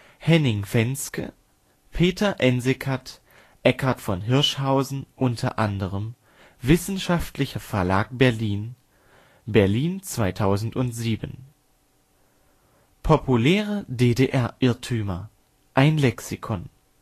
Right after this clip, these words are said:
Brandenburg, Edition Q,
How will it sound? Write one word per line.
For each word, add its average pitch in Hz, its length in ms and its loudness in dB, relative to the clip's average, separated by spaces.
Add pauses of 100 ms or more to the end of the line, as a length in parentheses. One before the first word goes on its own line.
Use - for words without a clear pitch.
(640)
Brandenburg, 175 880 0 (180)
Edition 131 840 0
Q, 120 340 0